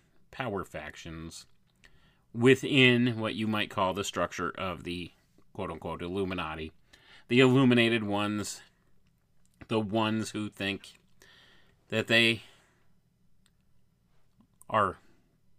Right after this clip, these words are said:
the powers that be in this world. And many times they do have a lot of influence in this world.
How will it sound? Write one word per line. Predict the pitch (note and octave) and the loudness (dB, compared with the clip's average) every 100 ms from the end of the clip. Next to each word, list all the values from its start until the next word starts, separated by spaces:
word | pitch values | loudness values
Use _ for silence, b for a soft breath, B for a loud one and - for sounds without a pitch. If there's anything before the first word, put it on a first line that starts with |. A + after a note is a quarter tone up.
| _ - | _ -6
the | G#2 | -6
powers | G2+ - A2+ F2+ F#2+ F2 | -6 -2 -2 -2 -4 -6
that | F#2 - | -8 -8
be | F#2+ E2+ | -8 -8
in | E2 | -10
this | E2 | -12
world. | - E2+ E2+ - _ B B B B - | -12 -12 -12 -16 _ B B B B 0
And | C3+ | 4
many | D3+ D3 | 4 4
times | B2+ C3+ C3 C3 A#2+ - b b b b _ _ _ _ | 2 2 4 2 -2 -6 b b b b _ _ _ _
they | - B2+ | -2 -2
do | G#2 D3 G2 | -2 -4 -4
have | E2+ E2 D#2+ | -6 -10 -12
a | |
lot | D2 D2+ | -14 -14
of | D2+ | -12
influence | F2+ F2 F2+ E2+ D2 | -10 -10 -10 -12 -12
in | D#2+ | -12
this | D#2 C#2+ | -14 -14
world. | C2+ D2 G2+ | -14 -12 -12